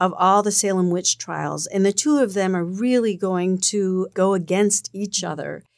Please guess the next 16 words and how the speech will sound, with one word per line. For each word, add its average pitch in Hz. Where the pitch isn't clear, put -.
And 214
the 220
story 240
is 180
really 208
about 175
these 170
two 277
men 180
and 185
how 202
they 180
view 175
women 170
completely 190
differently, 156